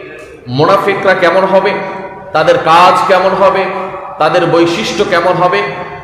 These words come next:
কোরআনে লিপিবদ্ধ করেছেন। এখন একজন মমিন হিসাবে এটা আমাদের জানার দরকার আছে না নাই?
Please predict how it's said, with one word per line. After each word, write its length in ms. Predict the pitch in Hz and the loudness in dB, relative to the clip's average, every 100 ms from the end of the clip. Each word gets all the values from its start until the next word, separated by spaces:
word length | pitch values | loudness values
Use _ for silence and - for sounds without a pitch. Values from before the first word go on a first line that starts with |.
| - | 0
কোরআনে 260 | 170 175 | 2 2
লিপিবদ্ধ 520 | 156 156 175 180 147 | 2 0 0 -2 0
করেছেন। 760 | 165 156 147 147 131 104 - - | 0 2 0 0 -4 -6 -8 -6
এখন 180 | 131 175 - | -2 -2 0
একজন 340 | 156 - 175 190 151 | -2 -2 -2 -2 0
মমিন 320 | 156 165 196 | 0 2 0
হিসাবে 460 | 170 165 180 165 123 - - - | -2 0 0 0 0 -4 -12 -4
এটা 220 | 131 135 | -2 2
আমাদের 320 | 147 156 151 | 4 4 2
জানার 340 | 123 139 147 123 | 4 4 4 2
দরকার 300 | 135 135 131 | 2 4 4
আছে 240 | 127 147 | 4 2
না 120 | 135 | 0
নাই? 140 | 120 | 0